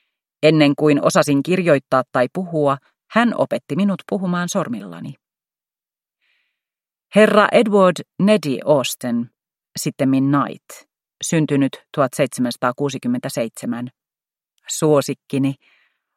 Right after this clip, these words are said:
"On näet yksinomaan viisasta suosia varakkainta veljeään." Luutnantti Henry Austen, syntynyt tuhat seitsemänsataaseitsemänkymmentäyksi.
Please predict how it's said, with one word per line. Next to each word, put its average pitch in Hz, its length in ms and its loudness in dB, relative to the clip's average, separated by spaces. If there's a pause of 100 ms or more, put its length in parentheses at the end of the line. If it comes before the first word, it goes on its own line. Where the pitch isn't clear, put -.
(160)
"On 269 180 4
näet 139 320 0
yksinomaan 190 600 0
viisasta 190 460 -2
suosia 135 520 -2
varakkainta 120 640 -4
veljeään." 120 760 -8 (1200)
Luutnantti 151 800 2
Henry 190 340 2
Austen, 120 540 -2 (680)
syntynyt 214 480 2 (340)
tuhat 190 280 2
seitsemänsataaseitsemänkymmentäyksi. 135 1900 -4